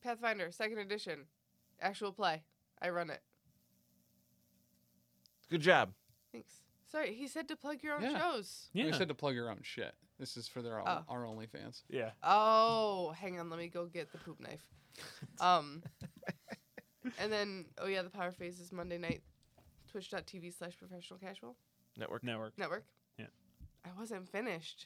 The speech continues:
Speaker 2: Just
Speaker 1: Jesus,
Speaker 2: play
Speaker 1: Dan.
Speaker 2: Marvel Crisis Protocol.
Speaker 1: Yeah.
Speaker 2: Such a great game.
Speaker 1: Tuesday, meh. Wednesday, Patreon day.
Speaker 2: Wait, there's actually stuff on Tuesday also.
Speaker 1: Wait, what?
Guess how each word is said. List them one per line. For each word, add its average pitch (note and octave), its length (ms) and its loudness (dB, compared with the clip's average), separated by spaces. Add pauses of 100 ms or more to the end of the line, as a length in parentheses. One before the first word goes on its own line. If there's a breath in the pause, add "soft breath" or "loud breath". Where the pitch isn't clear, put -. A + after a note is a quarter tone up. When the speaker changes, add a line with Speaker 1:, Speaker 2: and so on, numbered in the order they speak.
(140)
Speaker 2:
Just A3+ 200 -10
Speaker 1:
Jesus, - 40 -8 (140)
Speaker 2:
play D#3+ 140 -4
Speaker 1:
Dan. D3+ 120 -4
Speaker 2:
Marvel B2+ 420 4
Crisis D3 400 4
Protocol. D3+ 800 10 (420)
Speaker 1:
Yeah. A3 140 -12 (1160)
Speaker 2:
Such - 320 -8
a G#2 40 -12
great G2+ 220 -4
game. F#2 260 -8 (880)
Speaker 1:
Tuesday, G3 440 -4 (180)
meh. C#4 160 -2 (1040)
Wednesday, G#3 380 -4 (100)
Patreon A3+ 380 -2
day. D#3 200 -6 (680)
Speaker 2:
Wait, D#3+ 120 2
there's D#3 140 4
actually E3 260 6
stuff C3 240 2
on A2 120 2
Tuesday G#2+ 320 0
also. G2+ 380 0 (1300 soft breath)
Speaker 1:
Wait, G#3 100 -2
what? G#3+ 180 -4